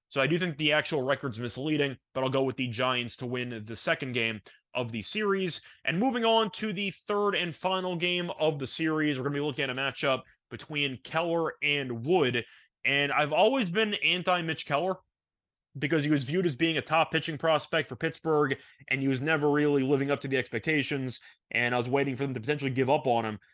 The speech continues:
But this year, he's actually lived up to it because he has a five and one record with a two point four four E R A and a point nine seven whip. He's been really good. I already mentioned Logan We-, uh, I already mentioned Alex Woods stats before, so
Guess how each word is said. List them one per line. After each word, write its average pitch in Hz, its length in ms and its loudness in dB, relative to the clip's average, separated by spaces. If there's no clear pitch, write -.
But 143 120 0
this 233 220 2
year, 262 200 2
he's 214 140 2
actually 214 320 2
lived 196 120 4
up 220 200 4
to 135 140 0
it 98 80 -4
because 110 200 -4
he 123 120 -2
has 123 120 0
a 127 60 -6
five 156 240 0
and 160 100 -4
one 147 160 -2
record 156 240 0
with 147 100 -2
a 113 80 -2
two 156 220 -8
point 143 320 -6
four 147 280 -4
four 147 300 -4
E 143 200 -6
R 120 260 0
A 165 260 2
and 120 120 -2
a 120 180 -2
point 156 300 -10
nine 139 260 0
seven 117 380 -4
whip. 147 280 2
He's 170 160 0
been 180 120 2
really 170 260 4
good. 143 340 4
I 156 60 2
already 160 160 4
mentioned 139 340 -2
Logan 127 280 -2
We-, 120 140 2
uh, 117 40 -2
I 127 260 2
already 143 180 2
mentioned 135 400 -2
Alex 127 320 2
Woods 120 580 -2
stats 131 540 0
before, 117 480 -2
so 117 520 -6